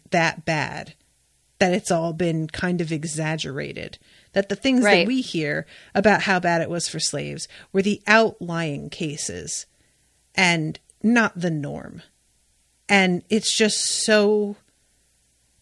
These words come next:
Speaker 1: unbelievably frustrating to me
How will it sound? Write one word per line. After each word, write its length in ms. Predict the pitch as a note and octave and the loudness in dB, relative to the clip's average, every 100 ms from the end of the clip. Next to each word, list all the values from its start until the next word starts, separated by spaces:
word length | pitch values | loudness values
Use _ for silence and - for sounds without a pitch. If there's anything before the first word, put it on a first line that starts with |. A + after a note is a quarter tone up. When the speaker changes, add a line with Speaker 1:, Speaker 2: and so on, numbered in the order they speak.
| _ | _
Speaker 1:
unbelievably 1000 | A3 A#3+ A#3+ A3+ G3 F#3+ F#3+ E3+ D#3+ D#3+ | 4 6 6 6 6 6 6 6 0 -4
frustrating 640 | C#3 D3+ D3+ - C#3+ C#3 C#3+ | -6 -6 -6 -6 -6 -8 -10
to 120 | D3 | -10
me 320 | - - - | -10 -10 -12